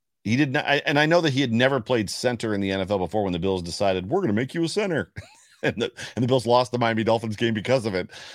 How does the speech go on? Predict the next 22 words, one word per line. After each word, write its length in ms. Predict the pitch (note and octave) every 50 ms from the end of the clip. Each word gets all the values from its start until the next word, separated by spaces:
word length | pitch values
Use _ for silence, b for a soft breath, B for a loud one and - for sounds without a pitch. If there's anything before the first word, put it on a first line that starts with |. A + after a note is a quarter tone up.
| B B -
Um, 360 | A2 G#2+ G#2+ G#2 G2+ G2 G2 -
it's 100 | - G#2
just 140 | F#2+ G#2 G2+
hard 140 | - A#2 A2
to 40 | F#2
believe 200 | F2 F#2+ G#2+ G#2+
that, 140 | F2+ F2 D2
like, 240 | E2+ E2+ E2+ E2 -
he 140 | - E2 F2+
was 120 | F#2 E2
thirty-three. 500 | - - G2+ F2 E2 D#2 - - G#2 F2+
I 100 | D#2+ E2
thought 160 | - C3 G2+ F#2
he 60 | F2+
was 80 | F2 D#2+
a 40 | E2
young 280 | D#2+ E2+ F2+ F2+ F2
kid 340 | - - G2 A#2+ A#2+ F#2 D2+ - _ -
that 180 | D#2+ E2+ E2 D2 D#2+ D2+ C#2+
they're 220 | F2 F2+ E2+ E2 - _ - -
got 220 | - D2 E2+ E2+
a, 80 | F2